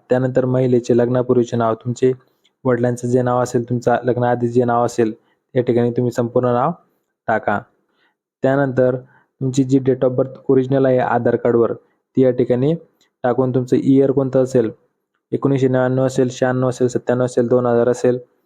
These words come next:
जी तुमची डेट असेल एकवीस वर्षापूर्वी, तुम्ही एकवीस वर्षाची कंप्लीट असाल, तरच तुम्हाला फॉर्म चालणार आहे.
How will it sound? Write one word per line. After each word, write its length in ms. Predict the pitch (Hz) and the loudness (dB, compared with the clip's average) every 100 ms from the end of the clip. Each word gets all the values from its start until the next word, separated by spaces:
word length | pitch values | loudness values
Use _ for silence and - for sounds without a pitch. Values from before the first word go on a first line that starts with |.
| _ _ | _ _
जी 240 | 131 135 139 | 2 2 2
तुमची 260 | 131 127 | -2 -2
डेट 260 | 127 131 131 | 0 2 0
असेल 260 | 127 127 | 0 0
एकवीस 320 | 123 117 131 135 | 0 2 0 0
वर्षापूर्वी, 640 | 127 127 120 127 123 117 | 0 0 2 2 2 0
तुम्ही 640 | - _ _ _ - 135 | -4 _ _ _ -4 0
एकवीस 280 | 131 131 131 | 0 0 0
वर्षाची 360 | 135 135 123 131 | 0 0 -4 -2
कंप्लीट 280 | 127 131 127 | 0 -2 -2
असाल, 240 | 131 120 127 | -2 0 0
तरच 160 | 135 131 | 0 0
तुम्हाला 200 | 131 127 123 | -2 -2 -2
फॉर्म 160 | 117 117 | -4 -2
चालणार 320 | 123 123 120 | -2 0 2
आहे. 160 | 107 | 0